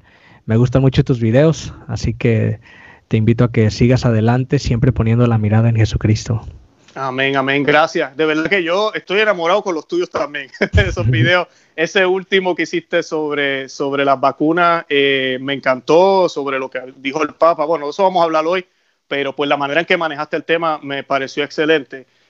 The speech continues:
Speaker 2: Yo le decía, compartiendo aquí a la audiencia antes de que hagamos la oración, yo le comentaba al hermano Rafael que nosotros, eh, por lo menos yo aquí en mi casa con mi esposa, hemos orado mucho porque cuando uno empieza a ver esta crisis, ya llevamos como cuatro o cinco años con los ojos así despiertos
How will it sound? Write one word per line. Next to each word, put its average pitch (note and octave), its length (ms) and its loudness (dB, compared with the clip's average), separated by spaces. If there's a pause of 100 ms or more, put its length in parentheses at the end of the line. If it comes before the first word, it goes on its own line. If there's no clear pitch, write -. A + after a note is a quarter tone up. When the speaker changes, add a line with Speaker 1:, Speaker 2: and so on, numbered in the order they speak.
Speaker 2:
Yo E3+ 320 4
le G#3+ 140 4
decía, A3 340 2
compartiendo F3 500 -4
aquí G#3 220 -2
a F#3 160 0
la D#3+ 80 0
audiencia E3 340 -4
antes D3+ 180 -4
de E3+ 100 0
que E3 60 -2
hagamos D#3 280 -2
la D#3 140 2
oración, D#3 520 -4 (360)
yo C#3+ 80 -2
le E3+ 100 2
comentaba F3+ 680 2
al E3+ 80 0
hermano D3+ 340 -6
Rafael D#3+ 480 -2
que D3 520 -4
nosotros, D#3 1040 0 (160)
eh, C#3+ 340 0 (140)
por - 100 2
lo C#3+ 60 2
menos D#3+ 220 2
yo E3+ 140 4
aquí E3+ 200 0
en E3 100 -4
mi D#3+ 100 -8
casa D#3+ 280 0
con C#3 120 -4
mi C#3 80 -6
esposa, D#3 320 -2
hemos F3 180 0
orado F3 260 4
mucho F3 420 -4 (460)
porque D#3+ 280 0
cuando D#3 360 2
uno D3+ 140 -2
empieza F#3 300 0
a F3+ 40 4
ver F3 140 2
esta F3 220 -2
crisis, E3 300 -6
ya C#3+ 160 -2
llevamos D#3+ 340 -4
como C#3+ 200 -10
cuatro D3+ 320 -2
o - 20 -12
cinco D3+ 320 -2
años D3+ 240 -2
con C#3 160 -10
los C3 160 -12
ojos D3 280 -2
así D3 240 0
despiertos C#3+ 680 -2